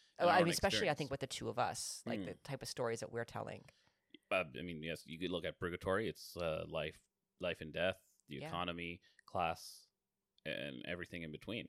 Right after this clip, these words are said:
Speaker 2: and coffee.
Speaker 1: Mm-hmm. And coffee.
Speaker 2: And coffee.
Speaker 1: Coffee's
Speaker 2: Um,
Speaker 1: important.
Speaker 2: Enemy is kind of an exploration of pop culture and consumerism
Speaker 1: Mm-hmm.
Speaker 2: in, in, in a way, but also of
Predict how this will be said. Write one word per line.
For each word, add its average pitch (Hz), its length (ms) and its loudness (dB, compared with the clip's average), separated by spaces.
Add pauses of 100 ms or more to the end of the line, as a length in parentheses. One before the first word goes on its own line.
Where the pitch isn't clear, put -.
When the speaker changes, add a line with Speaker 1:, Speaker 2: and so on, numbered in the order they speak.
Speaker 2:
and 127 120 -4
coffee. - 360 -10
Speaker 1:
Mm-hmm. - 340 -16
And 196 100 -8
coffee. - 320 -12
Speaker 2:
And 98 200 -2
coffee. 101 360 -2
Speaker 1:
Coffee's 151 420 -4
Speaker 2:
Um, 95 60 -4
Speaker 1:
important. 85 460 -4 (720)
Speaker 2:
Enemy 92 380 0
is 85 100 -6
kind 98 260 -4
of 90 80 -6
an 87 80 -6
exploration 87 720 -2
of 82 280 -6
pop 90 240 -2
culture 92 340 -4
and 85 100 -6
consumerism 107 720 -6 (160)
Speaker 1:
Mm-hmm. 143 220 -12 (100)
Speaker 2:
in, 107 320 -4
in, 107 220 -6
in 110 140 -6
a 113 60 -6
way, 107 200 -2
but 110 220 -2
also 87 600 -2
of 82 360 -8